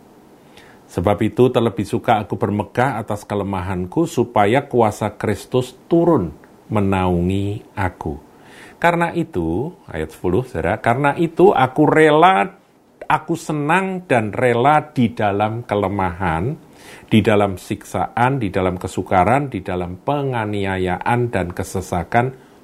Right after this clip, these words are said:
oleh karena Kristus. Sebab jika aku lemah,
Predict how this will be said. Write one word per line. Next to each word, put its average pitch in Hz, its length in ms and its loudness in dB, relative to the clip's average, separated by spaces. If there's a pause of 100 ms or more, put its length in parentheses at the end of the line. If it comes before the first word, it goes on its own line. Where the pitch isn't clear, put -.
(120)
oleh 101 320 0
karena 90 720 -4
Kristus. - 800 -8 (560)
Sebab 90 880 0
jika - 400 -6
aku 87 240 -6
lemah, 85 480 -6